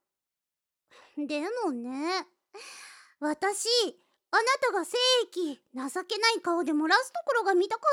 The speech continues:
ったの。それを生意気にも、その粗末なチンポで耐え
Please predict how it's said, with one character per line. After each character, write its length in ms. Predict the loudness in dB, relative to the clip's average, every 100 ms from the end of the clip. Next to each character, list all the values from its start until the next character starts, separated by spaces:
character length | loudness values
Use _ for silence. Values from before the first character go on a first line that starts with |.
| 2
っ 40 |
た 120 | 2
の。 260 | 2 2 -4 _ _ _ _ _ -20 -20 -20 _ _ _
そ 380 | -8 -2 0 0
れ 200 | 0 0
を 120 | 0
生 420 | 2 0 2 2
意 140 | 0 -2
気 120 | -2
に 140 | 0
も、 240 | 0 0 -2 _ -10
そ 140 | -4 -2
の 20 | 0
粗 120 | 0 2 2
末 120 | 2 -2
な 80 | -2
チ 200 | -2 -4
ン 60 |
ポ 140 | 0 0
で 140 | 0
耐 120 |
え 40 | 0